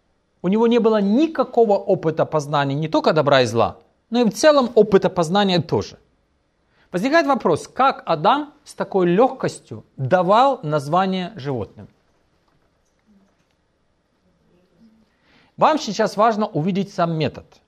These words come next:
А я вам скажу как. Когда Адам поднимал глаза и смотрел на животное, учитывая, что он не умел еще сам придумывать,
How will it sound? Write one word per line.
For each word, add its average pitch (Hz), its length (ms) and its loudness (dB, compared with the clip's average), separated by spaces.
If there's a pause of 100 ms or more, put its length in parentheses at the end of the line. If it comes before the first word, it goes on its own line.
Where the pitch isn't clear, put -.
(540)
А 139 80 -4
я 240 160 4
вам 240 140 0
скажу 190 300 -8
как. - 360 -12 (580)
Когда 220 300 0
Адам 208 240 2
поднимал 175 360 0
глаза 170 380 0
и 151 40 0
смотрел 160 400 -4
на 143 120 -4
животное, 180 540 -6 (1400)
учитывая, 143 1080 -2 (600)
что - 280 -2
он 185 220 -2
не 143 360 0
умел 247 600 0
еще 143 260 -6
сам 127 460 -2 (220)
придумывать, 147 800 -2